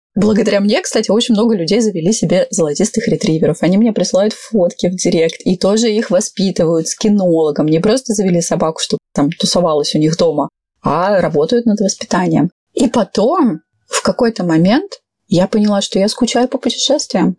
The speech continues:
Я думаю, очень сильно на это повлияла, конечно же, пандемия. Как только забрали эту возможность путешествовать,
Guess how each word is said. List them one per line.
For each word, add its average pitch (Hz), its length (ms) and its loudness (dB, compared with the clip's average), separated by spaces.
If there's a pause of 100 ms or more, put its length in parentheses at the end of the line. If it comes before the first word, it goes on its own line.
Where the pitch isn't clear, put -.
(280)
Я 233 100 4
думаю, 226 540 2 (260)
очень 247 300 2
сильно 208 280 0
на 196 140 2
это 185 100 -2
повлияла, 202 400 2
конечно 190 380 0
же, - 100 2
пандемия. 190 600 2
Как 180 180 -2
только 220 260 0
забрали 226 540 0
эту 185 180 -2
возможность 175 640 0
путешествовать, 151 920 0